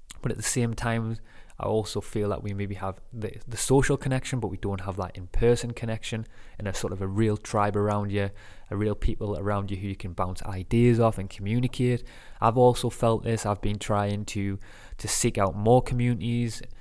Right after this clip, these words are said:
and try new things like hiking, um, cl-, sorry, climbing, doing more yoga classes and trying to really expand my horizons with, with the, um, the bub-, the bubbles and the c-, people that I associate with.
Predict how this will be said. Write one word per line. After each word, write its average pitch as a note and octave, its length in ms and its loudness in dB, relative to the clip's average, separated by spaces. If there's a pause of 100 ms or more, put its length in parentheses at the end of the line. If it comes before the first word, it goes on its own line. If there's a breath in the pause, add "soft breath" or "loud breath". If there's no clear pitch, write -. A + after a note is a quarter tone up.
(800 loud breath)
and F#2+ 180 -6
try G#2 300 0
new G2 240 -4
things A2+ 420 -2
like F2+ 200 -6
hiking, G#2+ 1000 -2 (120)
um, F#2 360 -6 (560)
cl-, G2 160 -10 (140)
sorry, F#2 240 2
climbing, A#2 800 0
doing F#2+ 340 -6 (160)
more F#2+ 220 -2
yoga A2+ 280 2
classes G#2+ 460 -4
and G#2 80 -6
trying G2 240 -2
to G2 100 -4
really G2 380 -4 (220 loud breath)
expand G#2 600 0
my G2+ 60 -4
horizons G2 540 -2
with, G2+ 100 -8 (320)
with A2 200 -6
the, F#2 220 -2
um, F#2 280 -6
the G#2+ 100 -2
bub-, - 380 2
the G#2 80 -2
bubbles G#2+ 440 4
and G2+ 160 -6
the G2+ 40 -2
c-, - 220 4
people - 260 4
that F#2+ 140 0
I F#2 40 2
associate B2 500 2
with. A#2+ 240 2